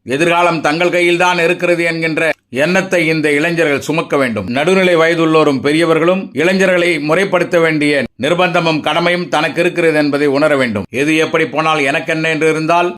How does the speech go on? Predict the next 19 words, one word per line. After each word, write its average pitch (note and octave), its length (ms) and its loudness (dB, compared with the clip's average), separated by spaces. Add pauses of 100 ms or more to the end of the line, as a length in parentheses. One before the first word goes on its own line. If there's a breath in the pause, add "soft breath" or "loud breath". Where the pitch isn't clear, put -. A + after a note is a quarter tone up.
(120)
மணிப்பூரில் D#3 560 0
நடைபெற்ற D3+ 420 -2
செயலும் D#3+ 420 0
உத்தரப்பிரதேசத்தில் D#3 880 0
நடந்து D3+ 220 -2
கொண்டிருந்த C#3 460 -2
செயல்களும் C3+ 520 -2
இந்தியாவில் E3 600 2
எங்கோ E3+ 260 2
ஒரு E3+ 180 4
மூலையில் D#3+ 400 0
நடக்கிறது D3 400 -2
என்று C#3 180 0
நீங்கள் C3+ 340 -2
நினைப்பீர்களேயானால், D3 800 0 (400)
உங்கள் C#3 340 2
வீட்டு E3+ 240 0
வாசல் D#3+ 420 0
கதவை C#3+ 300 0